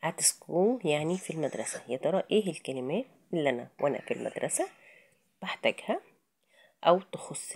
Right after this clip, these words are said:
المدرسة؟ هنقرأ الكلمات مع بعض، وزي ما شرحت قبل كده في سلسلة حفظ الألف وخمسمية كلمة، ده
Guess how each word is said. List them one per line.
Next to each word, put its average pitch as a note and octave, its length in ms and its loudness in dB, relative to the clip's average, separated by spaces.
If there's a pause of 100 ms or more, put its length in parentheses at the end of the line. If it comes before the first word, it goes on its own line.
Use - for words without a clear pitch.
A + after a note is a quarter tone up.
(120)
المدرسة؟ D3+ 580 -2 (760)
هنقرأ D3+ 380 0
الكلمات B2+ 520 -8
مع A#2 140 -6
بعض، E3+ 240 2 (120)
وزي D#3 300 2
ما D3+ 60 -6
شرحت - 400 -6
قبل - 240 -8
كده - 220 -8 (540)
في C#3+ 80 -4
سلسلة - 340 -4
حفظ A#2+ 280 -4
الألف - 300 -4
وخمسمية - 420 -12 (120)
كلمة، F#3 320 2 (400)
ده D#3+ 180 6